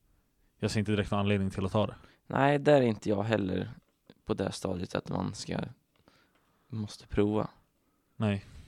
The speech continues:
Speaker 2: Eh.
Speaker 1: Jag kan tänka mig, så här, om man vill bort från världen lite och så här bara chilla.
Speaker 2: Mm.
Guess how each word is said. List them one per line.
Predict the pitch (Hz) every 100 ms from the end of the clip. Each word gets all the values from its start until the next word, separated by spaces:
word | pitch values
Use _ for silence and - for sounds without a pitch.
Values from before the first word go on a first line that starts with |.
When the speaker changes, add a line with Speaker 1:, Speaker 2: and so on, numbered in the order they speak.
| - -
Speaker 2:
Eh. | - - - 113 - - _ -
Speaker 1:
Jag | -
kan | 127
tänka | 143 127
mig, | 127 123
så | 139
här, | 120 - _ _ _ _ _
om | - 123
man | 123
vill | 123 120 117 107 - _
bort | - 107 147 - - - -
från | - 110 98 98 95
världen | - 110 117 104 98
lite | 101 -
och | 107
så | 104
här |
bara | 95 98 98
chilla. | - 110 104 - - _ _ - -
Speaker 2:
Mm. | - 104